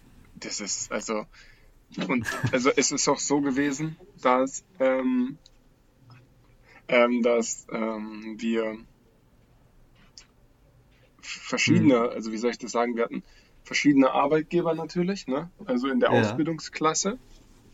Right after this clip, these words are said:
Speaker 1: Und,
Speaker 2: Mhm.
Speaker 1: ähm, einige wurden nach Tarif bezahlt und die wurden sehr, sehr, sehr, ja, wie soll ich's, die, die wurden beneidet, also wirklich. Also wenn du dann
Speaker 2: Mhm.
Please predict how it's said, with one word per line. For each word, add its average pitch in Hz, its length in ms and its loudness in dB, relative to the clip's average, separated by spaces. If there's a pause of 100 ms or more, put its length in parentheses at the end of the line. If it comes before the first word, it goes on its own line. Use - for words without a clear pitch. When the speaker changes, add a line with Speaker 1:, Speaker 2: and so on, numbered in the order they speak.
(140)
Speaker 1:
Und, 127 380 2
Speaker 2:
Mhm. 120 240 0
Speaker 1:
ähm, 123 600 0 (2000)
einige 165 400 0
wurden 165 160 6
nach 160 140 2
Tarif 160 400 0
bezahlt 117 400 -4
und 117 120 0
die 127 80 -2
wurden 135 220 6
sehr, 135 260 4
sehr, 127 180 0
sehr, 123 340 0 (200)
ja, 120 340 -6
wie 117 80 -8
soll 117 160 -6
ich's, - 140 -12
die, 127 140 -4 (200)
die 135 180 -4
wurden 139 300 4 (240)
beneidet, 113 520 0 (120)
also 117 260 -6
wirklich. 104 380 -10 (220)
Also 117 240 -4
wenn 123 120 2
du 127 60 0
dann 120 200 4
Speaker 2:
Mhm. 117 140 0